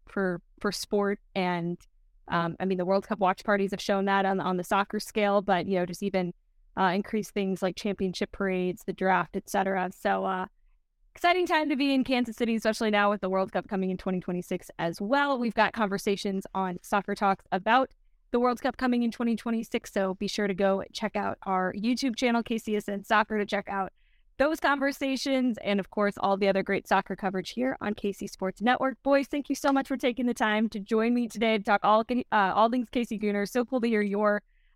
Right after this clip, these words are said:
uh, story as well. Soccer origin stories are another big focus here on Soccer Talk, so it was great to hear yours.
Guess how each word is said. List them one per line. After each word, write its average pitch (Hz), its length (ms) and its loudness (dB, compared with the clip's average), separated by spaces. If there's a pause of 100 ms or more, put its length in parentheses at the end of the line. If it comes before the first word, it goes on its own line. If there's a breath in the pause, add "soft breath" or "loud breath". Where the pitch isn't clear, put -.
uh, 190 240 4
story 214 480 2
as 196 160 2
well. 208 160 4
Soccer 302 300 2
origin 214 460 0
stories 175 420 -6
are 180 220 -2
another 196 420 2
big 180 280 0
focus 185 380 -2
here 107 180 -4
on 95 140 -14
Soccer - 300 -14
Talk, - 260 -6
so - 380 0
it 196 40 2
was 185 120 0
great - 180 -12
to 190 100 -14
hear 190 140 -8
yours. - 300 -12